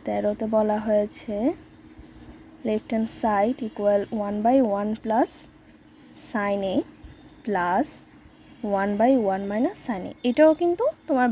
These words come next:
বারো নম্বরের মতোই সিমিলার, কারণ তোমরা দেখতে পাচ্ছ যে হরের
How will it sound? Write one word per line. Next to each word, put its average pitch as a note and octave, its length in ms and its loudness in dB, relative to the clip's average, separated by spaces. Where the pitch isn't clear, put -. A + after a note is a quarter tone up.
বারো G#3+ 260 4
নম্বরের G#3+ 420 2
মতোই A3+ 320 2
সিমিলার, G3 380 4
কারণ G#3 200 4
তোমরা A#3 240 2
দেখতে A#3+ 220 0
পাচ্ছ A#3 160 -2
যে A#3+ 140 2
হরের A#3 280 4